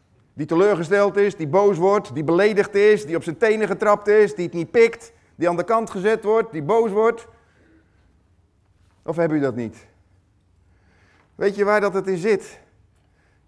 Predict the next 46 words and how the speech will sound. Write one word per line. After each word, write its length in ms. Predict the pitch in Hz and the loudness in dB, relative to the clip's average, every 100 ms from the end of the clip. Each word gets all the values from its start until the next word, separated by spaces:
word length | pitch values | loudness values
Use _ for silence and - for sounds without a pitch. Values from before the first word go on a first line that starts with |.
| _ | _
Dat 220 | - 170 170 | -8 -6 -2
zit 180 | 208 | -4
in 140 | 170 175 | -2 -4
de 80 | 151 | -4
plek 640 | - 233 240 - - - _ _ _ _ | -2 -2 -2 -8 -16 -18 _ _ _ _
waar 320 | - 160 170 143 | -4 0 0 -4
ik 140 | 120 | -10
zit. 380 | - 127 - - _ _ _ _ _ _ _ 170 | -6 -6 -6 -20 _ _ _ _ _ _ _ -6
En 60 | |
dat 100 | 185 | -4
is 80 | 151 | -4
de 80 | 151 | -4
plek 340 | - 233 226 | -4 -4 -4
die 160 | - 165 | -8 -4
Jezus 440 | 175 220 208 190 | -2 -2 -2 -8
in 160 | 165 185 | -6 -4
mijn 180 | 180 175 | -2 -2
leven 380 | 202 208 151 139 | -2 -2 -4 -4
inneemt. 540 | 135 127 104 90 - _ _ _ _ _ _ _ _ _ _ _ _ _ _ | -4 -4 -8 -12 -20 _ _ _ _ _ _ _ _ _ _ _ _ _ _
Jezus 360 | - 113 131 127 | -12 -8 -8 -8
is 100 | 135 | -6
in 100 | 135 | -4
mijn 120 | 156 | -2
leven 260 | 214 233 170 | -2 -2 -6
gekomen 680 | 131 131 123 165 226 131 - | -4 -2 0 -2 -6 -8 -10
en 120 | 131 | -10
ik 180 | 131 - | -10 -8
kom 300 | 156 147 151 | -8 -6 -6
in 80 | |
de 60 | 151 | -4
hemel 640 | 170 226 190 180 220 196 | -2 -2 0 0 2 0
en 80 | 151 | -2
ik 80 | 139 | -4
ben 160 | 147 139 | -6 -6
gered, 380 | 170 202 196 | -4 -6 -6
maar 160 | 147 156 | -8 -6
er 80 | 170 | -6
moet 140 | 233 | -8
iets 160 | 226 - | -10 -12
gebeuren. 480 | 175 170 135 113 123 | -4 -2 0 0 -4
Weet 160 | 185 | -6
je 80 | 196 | -6
wat 160 | 190 196 | -8 -6
er 60 | |
moet 140 | 208 220 | -8 -6
gebeuren? 540 | 180 190 135 107 87 | -2 0 0 -6 -12